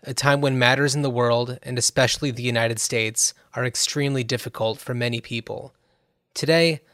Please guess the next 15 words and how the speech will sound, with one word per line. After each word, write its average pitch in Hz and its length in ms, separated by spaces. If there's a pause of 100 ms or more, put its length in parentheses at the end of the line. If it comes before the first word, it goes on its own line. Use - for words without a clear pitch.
(120)
I'm 127 80
speaking 139 400
specifically 135 640
about 123 200
the 127 60
conflict 131 680 (280)
between 131 300
the 117 60
police 147 500
and 123 180
Black 120 300
Americans. 110 760 (600)
To 143 100
varying 147 400
degrees, 120 600